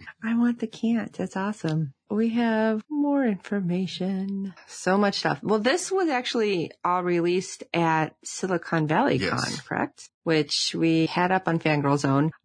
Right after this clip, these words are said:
Speaker 2: Unfortunately, I wasn't able to go because it is all the way on the West
Speaker 1: Yes.
Speaker 2: Coast. And I'm not.
Speaker 1: <laughs> Neither am I. <laughs>
Speaker 2: It would have been awesome, but, uh, well, you're a little closer than I am. Just
Speaker 1: Slightly.
Speaker 2: slightly. <laughs>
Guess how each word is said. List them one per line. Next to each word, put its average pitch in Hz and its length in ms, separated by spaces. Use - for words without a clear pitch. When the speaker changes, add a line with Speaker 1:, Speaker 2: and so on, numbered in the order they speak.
Speaker 2:
Unfortunately, 147 880
I 147 60
wasn't 147 260
able 147 240
to 160 140
go 139 280
because 139 540
it - 280
is 147 240
all 147 300
the 156 80
way 170 160
on 180 240
the 180 360
West 160 300
Speaker 1:
Yes. 156 200
Speaker 2:
Coast. - 440
And 135 160
I'm 147 180
not. 127 440
Speaker 1:
<laughs> - 20
Neither 98 320
am 113 140
I. 104 320
<laughs> - 560
Speaker 2:
It 170 160
would 180 140
have 202 80
been 214 180
awesome, 165 580
but, 151 280
uh, 165 420
well, 165 120
you're 165 140
a 156 60
little 160 160
closer 160 340
than 143 140
I 135 140
am. 160 200
Just - 140
Speaker 1:
Slightly. 160 520
Speaker 2:
slightly. 202 440
<laughs> - 80